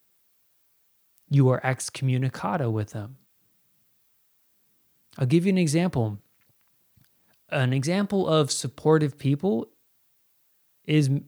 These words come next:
my fiance and her colleagues at work. Maggie told me that she, well, she and I are on a strict keto diet,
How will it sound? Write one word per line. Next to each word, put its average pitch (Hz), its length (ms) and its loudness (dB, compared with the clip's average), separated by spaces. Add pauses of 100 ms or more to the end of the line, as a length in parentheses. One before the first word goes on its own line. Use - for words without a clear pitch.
(140)
my 135 300 2
fiance 147 720 -2 (220)
and 139 420 0 (120)
her 143 180 -2
colleagues 151 580 -2
at 151 140 -2
work. 156 360 -4 (1120)
Maggie 139 520 0
told 175 320 -2
me 135 180 0
that 120 380 0 (1200)
she, - 180 -8
well, 156 460 0 (240)
she 175 400 2
and 147 100 2
I 131 140 0
are 127 100 0
on 123 160 0
a 117 60 -2
strict - 480 0
keto 117 380 -2
diet, 117 540 -2